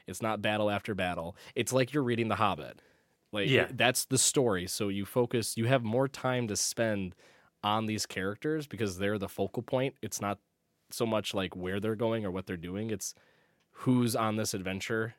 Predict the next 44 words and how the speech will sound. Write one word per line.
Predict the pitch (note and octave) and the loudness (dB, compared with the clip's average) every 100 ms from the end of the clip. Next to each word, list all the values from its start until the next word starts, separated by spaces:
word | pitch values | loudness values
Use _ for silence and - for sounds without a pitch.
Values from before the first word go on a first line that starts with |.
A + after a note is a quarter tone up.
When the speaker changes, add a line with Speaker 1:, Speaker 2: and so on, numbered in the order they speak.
| _ G#2 | _ -8
Speaker 1:
and | F#2+ F2 | -6 -2
where | G2 G2 | 0 0
they've | G2 F#2+ | -2 -4
come | - F#2+ F#2+ | -2 -4 0
from | A2 G#2+ A2+ | 0 0 0
and, | F#2+ F2+ | -4 -8
and, | G#2 F#2 E2 - | -8 -8 -8 -14
you | G2 | -12
know, | D#2+ D#2+ _ - - | -10 -12 _ -20 -10
how | - G2 | 0 2
much | G2 G2 - | 2 -2 -4
they've | F#2+ | -4
grown | - G2 F#2 | -4 -6 -4
since | F2+ F#2+ G2 - | -4 -4 -4 -2
then. | F#3+ G3 F#3 _ - - - _ - | 0 0 -6 _ -20 -20 -20 _ -2
So, | B2 | 2
yeah, | G#2 G2+ D#2+ C2+ | 4 2 -2 -2
I | G#2 | -2
think | G#2 B2 G2+ - - _ _ _ - - | 0 0 0 -10 -18 _ _ _ -8 4
I | D#3 | 6
agree | E3+ D#3 F3 | 8 8 8
with | F#3 - | 6 4
you. | G3+ G#3+ - _ _ _ _ _ _ - | 2 2 -4 _ _ _ _ _ _ 2
It's | E3 - | 4 6
still | - F#3 E3 | 8 10 10
a | |
little | C3+ C3+ D3 D#3 | 10 10 10 8
bit | D3 D#3 | 8 8
of | D3 | 10
a, | C#3 C#3 C3 C3+ | 8 10 8 6
a | |
little | C3+ C3+ D3 D#3 E3+ | 2 0 -2 0 2
bit | E3 D#3+ | 2 2
of | C#3+ | 0
a | |
cheesy | C3 E3 D#3+ D3 | 0 -2 2 2
cop-out | C#3 D3 C#3+ D#3 C#3 | 4 4 6 6 6
kind | D#3 D#3 | 4 4
of | |
pick, | C#3+ F3 G3 - - | 8 8 8 0 4
'cause | B2+ C3 | 6 8
that's | C#3+ - | 6 6
just | D3 C#3 D3 | 2 4 4
like, | C3 | 4